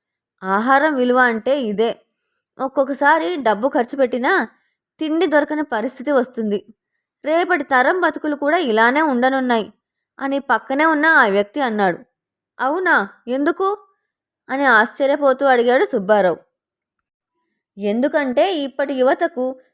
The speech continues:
వ్యవసాయం అంటే ఇష్టం లేదు" అని నిష్ఠూరంగా అన్నాడు ఆ వ్యక్తి. అప్పుడు సుబ్బారావుకు తండ్రి గుర్తుకు వచ్చాడు. వెంటనే తిరుగు ప్రయాణానికి సిద్ధమయ్యాడు. తర్వాత స్టేషన్లో రైలు దిగి ఇంటికి చేరుకున్నాడు.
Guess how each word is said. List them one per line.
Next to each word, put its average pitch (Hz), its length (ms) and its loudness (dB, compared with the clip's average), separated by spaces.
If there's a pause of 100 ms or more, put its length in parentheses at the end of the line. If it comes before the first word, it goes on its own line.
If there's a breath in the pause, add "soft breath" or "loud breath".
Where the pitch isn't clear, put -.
(160)
వ్యవసాయం 254 540 2
అంటే 294 280 -2
ఇష్టం 294 340 -6
లేదు" 214 300 -2 (420)
అని 311 180 -2
నిష్ఠూరంగా 277 680 0
అన్నాడు 247 360 0
ఆ 294 80 2
వ్యక్తి. 190 420 -4 (600)
అప్పుడు 339 280 -2
సుబ్బారావుకు 254 840 -2 (360)
తండ్రి 269 340 -4
గుర్తుకు 277 420 -4
వచ్చాడు. 208 420 -2 (500)
వెంటనే 320 400 -2 (120)
తిరుగు 269 220 -2
ప్రయాణానికి 294 600 0
సిద్ధమయ్యాడు. 214 720 -2 (720)
తర్వాత 302 380 0
స్టేషన్లో 320 560 -2
రైలు 254 240 2
దిగి 277 420 -2 (360)
ఇంటికి 294 440 -4
చేరుకున్నాడు. 226 580 0